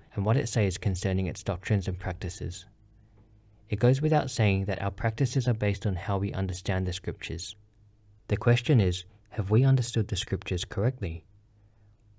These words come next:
What makes certain practices right and others wrong? How can we be sure about what is right and what is wrong? Can the charismatics be right after all?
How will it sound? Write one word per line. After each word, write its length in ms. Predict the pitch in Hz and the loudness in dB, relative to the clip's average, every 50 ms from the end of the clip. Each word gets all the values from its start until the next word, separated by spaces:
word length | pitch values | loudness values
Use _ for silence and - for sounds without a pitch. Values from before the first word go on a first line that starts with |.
| _ _ - | _ _ -2
What 160 | - 147 151 | -2 0 2
makes 240 | 151 151 135 - - | 0 0 -2 -2 0
certain 260 | - 127 117 117 110 | 2 2 4 4 2
practices 580 | 110 - 107 101 - 110 104 - 104 92 98 | 2 0 -2 -2 -4 -4 -4 -2 -2 -2 -2
right 240 | 110 113 101 82 - - - - - _ - | 0 0 0 -2 -4 -8 -14 -20 -16 _ -2
and 120 | 104 98 | -2 0
others 340 | 92 95 90 95 90 90 - | 0 0 0 0 -2 0 0
wrong? 280 | 113 113 98 85 87 90 - - - _ _ _ _ _ _ _ - - | 0 0 2 0 -2 -6 -10 -16 -20 _ _ _ _ _ _ _ -20 -4
How 180 | - - 131 | 0 2 2
can 180 | 135 - 170 156 | 2 2 2 2
we 140 | 156 156 143 | 4 4 4
be 120 | 139 135 | 2 2
sure 260 | 123 - - 135 123 | 0 2 2 2 2
about 220 | 117 107 107 92 - | 4 2 0 0 0
what 140 | 98 95 | 0 0
is 180 | 92 87 90 - | 0 0 -2 -2
right 280 | 92 90 85 80 - - - - - _ _ - - - | -4 -4 -4 -4 -6 -10 -14 -20 -20 _ _ -10 -4 0
and 120 | 107 98 | 0 2
what 140 | 92 90 90 | 2 2 0
is 160 | 87 85 - | 0 -2 -2
wrong? 300 | 90 85 82 82 85 85 - - - - - - - - - - - _ _ _ - - _ _ _ - | -4 -4 -4 -4 -6 -10 -14 -20 -20 -20 -20 -20 -20 -20 -20 -20 -20 _ _ _ -20 -20 _ _ _ -2
Can 140 | - 110 | 0 2
the 80 | 95 92 | 2 2
charismatics 640 | - - 107 107 113 113 - 127 113 113 110 110 - | 0 0 0 0 0 2 2 0 2 0 0 -2 -2
be 100 | - 110 | -2 0
right 240 | 98 90 92 90 87 | 0 0 0 -2 0
after 360 | 85 85 85 - - 85 85 | -2 -2 -4 -4 -6 -4 -2
all? 180 | 85 101 139 | -2 -2 -2